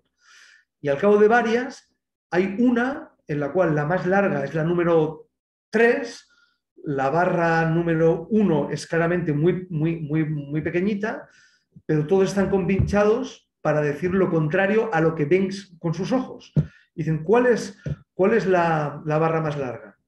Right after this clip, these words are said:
La uno. Bueno, la uno, pero si la uno es bajísima. Siguiente, la uno. Siguiente, la uno. La uno. Y cuando llega al quinto, que es el que no está compinchado,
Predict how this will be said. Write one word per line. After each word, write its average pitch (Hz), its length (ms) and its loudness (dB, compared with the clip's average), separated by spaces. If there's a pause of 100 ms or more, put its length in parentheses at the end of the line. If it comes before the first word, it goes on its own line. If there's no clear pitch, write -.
(100)
La 131 140 0
uno. 196 360 0 (520)
Bueno, - 160 -20
la - 100 -20
uno, 151 200 -16
pero - 120 -20
si - 80 -20
la 101 80 -20
uno 120 80 -16
es 131 80 -12
bajísima. - 500 -18 (640)
Siguiente, 160 500 0
la 147 160 2
uno. 247 420 2 (240)
Siguiente, 147 540 -2
la 147 120 2
uno. 226 440 0 (640)
La 156 160 0
uno. 240 440 0 (200)
Y 175 100 -6
cuando 160 200 0
llega 233 220 2
al 202 160 2
quinto, 214 580 -2 (340)
que 180 80 -4
es 165 60 -6
el 190 100 2
que 156 120 0
no 185 80 2
está 202 200 0
compinchado, 208 880 -2